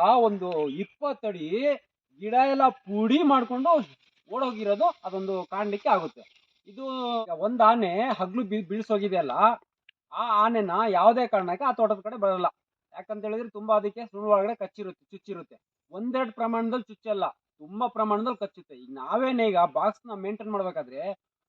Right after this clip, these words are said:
ಒಂದು ಫ್ರೇಮ್ ತೆಗೆದು ಕೆಳಗಡೆ ಟಪ್ ಅಂತ ಜೋರಾಗಿ ಇಟ್ಬಿಟ್ರೆ ನೂರಾರು ಸಂಖ್ಯೆಯಲ್ಲಿ ಬಂದು ಚುಚ್ಚಿಬಿಡುತ್ತೆ.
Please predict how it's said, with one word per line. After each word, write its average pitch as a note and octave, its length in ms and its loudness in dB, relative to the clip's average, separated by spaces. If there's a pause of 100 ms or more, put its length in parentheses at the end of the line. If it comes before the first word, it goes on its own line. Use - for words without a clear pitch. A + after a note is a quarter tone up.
ಒಂದು A3+ 280 -10
ಫ್ರೇಮ್ A3+ 260 -6
ತೆಗೆದು G#3 400 -6 (640)
ಕೆಳಗಡೆ A#3 320 -4
ಟಪ್ A3+ 400 -6
ಅಂತ A#3+ 160 -8 (300)
ಜೋರಾಗಿ A3 300 -2
ಇಟ್ಬಿಟ್ರೆ F3+ 500 -10 (960)
ನೂರಾರು D4+ 340 8
ಸಂಖ್ಯೆಯಲ್ಲಿ C4+ 360 0
ಬಂದು D4 80 2
ಚುಚ್ಚಿಬಿಡುತ್ತೆ. G3 480 -10